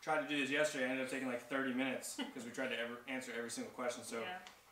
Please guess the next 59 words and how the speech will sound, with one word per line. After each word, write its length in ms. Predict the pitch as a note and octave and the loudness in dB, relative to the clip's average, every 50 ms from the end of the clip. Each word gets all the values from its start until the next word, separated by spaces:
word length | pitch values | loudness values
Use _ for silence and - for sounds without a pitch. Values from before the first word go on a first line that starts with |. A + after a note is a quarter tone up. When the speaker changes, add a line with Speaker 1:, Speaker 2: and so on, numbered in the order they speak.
| - - C3+ | -14 -6 0
Speaker 1:
we're 120 | C#3+ D3+ | 2 4
gonna 140 | E3+ E3 E3 | 4 4 4
try 200 | E3 E3+ E3 D#3+ | 6 6 6 6
and 80 | D#3+ | 6
go 180 | D#3+ D#3 D3+ D3+ | 6 4 4 4
as 100 | D3 - | 4 4
fast 240 | - D#3+ D#3 - - | 2 2 2 2 2
as 60 | C#3+ | -2
we 60 | C3 | -2
can 140 | C#3 D3 D3 | -2 -2 -2
through 120 | D3 D3+ | 0 0
these, 120 | D3+ D3+ C#3 | -2 -2 -4
but 120 | B2+ A#2+ | -4 -6
still 200 | - - D3 C#3 | -6 -4 -4 -2
give 200 | C3 C#3 C3+ B2+ | -2 -2 0 0
you 140 | C3 C3 B2+ | 0 0 0
a 20 | |
good 160 | A#2 A#2+ A#2+ B2 | 0 -2 -2 -2
enough 180 | B2 A#2 A#2+ | -4 -4 -4
answer 260 | B2 B2 B2 A#2+ C3 | -4 -4 -4 -4 -6
to 80 | A#2+ A#2 | -6 -6
hopefully 280 | A#2 A2+ A2 A2+ A2 G#2+ | -6 -6 -6 -8 -10 -6
satisfy 420 | - A#2+ A#2+ B2 B2 C#3 C#3 C#3+ | -4 -2 -2 -2 -2 -4 -6 -6
you. 140 | D3+ E3 - - - - - - - _ - - - - - - | -6 -8 -10 -14 -20 -20 -20 -20 -20 _ -20 -20 -20 -20 -16 -12
And 120 | - A2 | -8 -8
yeah, 140 | C3 C#3 B2 | -6 -6 -8
so 160 | - - A2+ G#2+ G#2+ G#2+ - - - | -10 -12 -14 -14 -16 -16 -18 -18 -18
we'll 180 | C3 A#2 A2 A2 - - - | -16 -14 -14 -16 -16 -14 -12
go 60 | A#2 | -10
ahead 140 | A2+ A#2 A#2 | -10 -8 -8
and 140 | - A2+ A2+ - - | -8 -10 -12 -14 -12
get 100 | - A#2 | -12 -12
started. 320 | - - B2+ B2+ C3 A#2+ A#2 - - - - _ - - - - - - - _ - - - - _ _ _ - - - - _ - - | -10 -6 -2 -2 -2 -2 -2 -6 -12 -20 -20 _ -20 -20 -20 -20 -20 -20 -20 _ -20 -20 -20 -20 _ _ _ -20 -20 -20 -20 _ -20 -16
Speaker 2:
So, 140 | - A#3 G#3 G3+ G3+ G3 - | -14 -12 -12 -12 -12 -12 -8
I 80 | A3+ A#3+ | -8 -8
go 80 | A#3 A3+ | -8 -6
first? 280 | B3 C4+ D4 - - - - - - | -8 -8 -8 -10 -12 -16 -20 -20 -14
Speaker 1:
Yeah. 140 | - A3+ - - - - - _ - | -12 -12 -12 -12 -14 -18 -20 _ -10
Speaker 2:
Tammy 240 | - C4 C4 C4+ C#4+ | -2 0 2 2 2
LeBlanc 440 | D4 D4 C#4+ C4+ C4 B3 B3 B3 B3 | 0 -2 0 2 4 4 4 4 2
asked, 480 | - G3 G#3+ G#3+ G#3 G#3+ G#3+ G#3+ - - | 0 0 0 2 2 2 0 -2 -4 -6
"Have 160 | - A#3+ A#3+ | -6 -6 -4
you 100 | C#4+ C#4 | -4 -4
thought 200 | D4 C#4+ C#4+ C#4+ | -2 -2 -2 0
about 200 | C4+ C4+ C4+ C4 | 0 -2 -2 0
getting 200 | B3+ B3 A#3+ B3 A#3+ | 0 0 0 0 -2
Oshi 360 | G#3+ G#3+ A3+ A3 - - A#3+ | -2 -2 -2 -4 -4 -4 -6
a 40 | A3 | -6
brother 320 | G#3+ G#3+ G#3 G#3 A3 A3 A3 | -4 -2 -4 -2 -2 -4 -4
or 60 | A3 | -6
sister 580 | A3 - A#3 A3+ - - A#3 A3 A3 G#3+ G#3+ G#3 | -6 -6 -8 -8 -8 -8 -6 -6 -4 -6 -6 -6
golden 380 | G#3+ G3+ G#3 G#3 G#3 G#3 G#3 G#3 | -8 -8 -6 -6 -8 -8 -10 -10
to 100 | G#3 A3+ A3 | -12 -12 -10
keep 280 | - B3+ C4 B3+ - | -6 -4 -4 -4 -4
him 180 | - B3 B3 A#3+ | -6 -6 -6 -6
company 540 | A#3+ A#3 A3+ A3+ A3+ A3+ A3 A3 A3 A3 G#3+ | -6 -6 -6 -6 -4 -4 -4 -2 -2 -4 -4
when 160 | G#3 G#3 G#3 | -4 -6 -6
he's 260 | G#3+ G#3+ G#3+ G3+ - | -6 -6 -6 -8 -8
home 180 | - G#3+ G#3 | -10 -12 -10